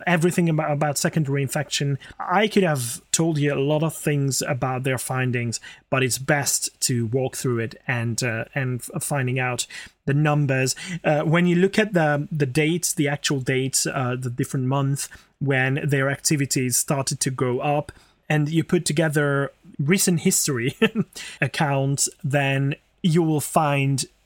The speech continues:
the connection. So, for example,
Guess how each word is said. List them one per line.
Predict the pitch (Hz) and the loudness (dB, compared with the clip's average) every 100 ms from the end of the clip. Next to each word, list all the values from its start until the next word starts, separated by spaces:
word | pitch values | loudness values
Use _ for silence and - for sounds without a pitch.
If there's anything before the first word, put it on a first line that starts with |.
| _ _ | _ _
the | - 151 | -4 -2
connection. | 147 139 156 - - 113 120 - | 0 -2 -2 -2 -2 -2 -8 -8
So, | - - 127 123 120 120 127 127 - | -2 0 0 0 0 0 -2 -4 -8
for | - 139 | -4 -2
example, | 123 120 151 156 - 123 127 | -2 0 0 0 0 -2 -2